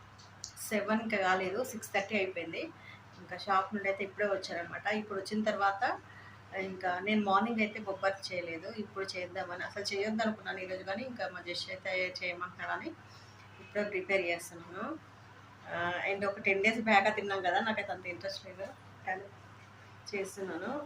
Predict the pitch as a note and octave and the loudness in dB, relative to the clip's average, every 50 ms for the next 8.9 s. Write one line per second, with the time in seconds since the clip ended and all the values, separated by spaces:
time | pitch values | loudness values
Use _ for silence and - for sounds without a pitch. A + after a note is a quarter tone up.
0 | - - - - G3 G3+ - - - A3 G#3 G#3 G#3+ A#3 A#3+ A#3 A3 A3 A3 G#3+ | -8 -14 -8 -4 -2 -2 -2 -2 4 6 8 8 8 6 0 0 0 -2 -2 -4
1 | G#3+ G#3 - - - - A3 A3 - A#3 A3+ A3 G#3+ G#3 G#3 G3+ G3+ G3+ G3+ G3+ | -4 4 6 6 8 8 6 4 2 0 2 4 4 4 4 4 2 0 -4 -6
2 | G3 G3+ G3 G3 G3+ G#3 A3 A#3+ A3 G#3 G3+ G3 F#3+ G3 - - - - - - | -6 -6 -6 -4 -4 -4 -4 -2 -2 2 2 2 2 2 -2 -10 -16 -16 -16 -16
3 | - - - - - - - - - - - - - - - - - G#3+ G#3+ A3 | -16 -18 -18 -20 -20 -20 -20 -20 -20 -20 -20 -20 -20 -20 -20 -14 -2 2 6 8
4 | G#3+ G#3 G3+ G3+ G3+ G#3+ G#3+ G#3+ A3 A#3+ A3 A3+ G#3+ G#3 G#3 G#3 G#3 A3+ A3 G3+ | 8 8 8 6 6 6 4 4 4 0 2 2 4 4 4 4 2 0 0 0
5 | G3 - - G#3+ G3+ - G3 F#3 F#3 - F#3 F#3 A3 C4+ D#4+ D4+ - - - - | 0 0 0 -2 -4 -2 -2 -2 -2 -2 -4 -4 -2 -2 -2 -2 -4 -10 -18 -20
6 | - - - - - - - F3 F#3 F#3 G#3 G#3+ G3+ F#3 F#3+ F#3+ F#3+ - G3 F#3+ | -20 -20 -20 -20 -20 -12 -8 -6 -6 -4 -4 -2 -2 -2 -2 -2 -4 -4 -4 -4
7 | F#3 F3+ E3+ E3 F#3+ B3+ C#4 - - - - - - - - - F#3+ F#3+ G3 G3 | -4 -2 -4 -6 -6 -8 -10 -12 -16 -18 -18 -20 -20 -20 -14 -12 -8 -4 -2 0
8 | G3 F#3+ F#3+ G3 G#3 G3+ G3 F#3+ G3 A3 A3 G#3+ G3+ F#3+ F3+ F3+ F3+ F#3 | 2 2 0 0 0 0 0 0 0 0 2 2 4 4 4 4 2 -2